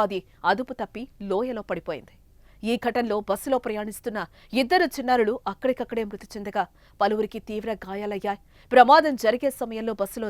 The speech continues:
దాదాపు అరవై మంది ప్రయాణం చేస్తున్నట్లుగా తెలుస్తోంది. అయితే, సాత్పురా ఘాట్ అందాలను ఆ బస్సులో ఉన్న ఓ ప్రయాణికుడు వీక్షిస్తూ తన ఫోన్లో వీడియో తీస్తున్నాడు. ఈ క్రమంలోనే బస్సు అదుపు తప్పి లోయలో పడిపోవడం కూడా ఆ వీడియోలో రికార్డయింది.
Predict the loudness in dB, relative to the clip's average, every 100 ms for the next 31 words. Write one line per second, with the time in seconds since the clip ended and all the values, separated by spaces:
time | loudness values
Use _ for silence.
0 | -4 -2 -2 -2 -4 -6 -2 6 8 8
1 | 4 0 0 -4 -4 -2 0 0 -2 -8
2 | -8 -10 -10 -8 -8 -8 -8 -8 -6 -6
3 | -10 _ -2 0 2 0 -2 _ 4 6
4 | 6 4 2 2 4 2 2 -8 -4 -4
5 | -4 -8 -6 -4 -2 -4 -4 -4 -2 -4
6 | -4 -6 -4 -2 0 0 0 0 -2 -6
7 | -6 -8 -10 -12 -8 -8 -10 -6 -4 -4
8 | -2 0 0 -2 -2 -4 -4 -8 -10 -14
9 | -12 -10 -12 -14 -20 -12 -2 0 2 0
10 | -2 -6 -6 -4 -6 -6 -8 -8 -8 -10
11 | -8 -8 -10 -12 -6 0 2 2 0 -6
12 | -6 -4 -6 -6 -10 -10 -12 _ 2 4
13 | 4 -2 -8 -8 -8 -10 -6 -6 -6 -14
14 | -18